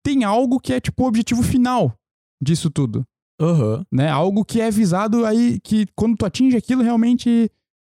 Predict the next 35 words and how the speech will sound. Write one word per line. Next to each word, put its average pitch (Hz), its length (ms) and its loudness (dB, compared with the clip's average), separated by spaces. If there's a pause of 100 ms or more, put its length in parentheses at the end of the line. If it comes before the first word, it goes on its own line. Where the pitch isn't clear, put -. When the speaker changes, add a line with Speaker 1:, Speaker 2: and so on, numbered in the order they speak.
(120)
Speaker 1:
não 180 140 0
precisa 190 320 0
de 185 80 0
mais 185 220 0
nada. 110 280 -2
E - 60 -2
aí, 277 260 -2
reduzindo 196 540 2
muito 196 440 2
o - 20 2
raciocínio 131 420 0
que - 60 -4
ele 120 80 0
faz, 202 360 -4 (400)
ele 165 180 0
chega 180 280 -2
à 202 40 -2
ideia 175 280 0
de 180 120 0
que - 300 -4 (140)
essa 226 260 -2
última 233 380 -2
coisa 170 280 0
que 143 100 -2
a 123 40 0
gente, 123 360 0
que - 120 -4
todos 180 400 -2
os 131 140 2
bens 123 280 0
buscam 147 540 -2 (380)
é 175 100 2
a 185 80 2
felicidade. 196 640 -2 (200)
Speaker 2:
Uhum. 147 520 2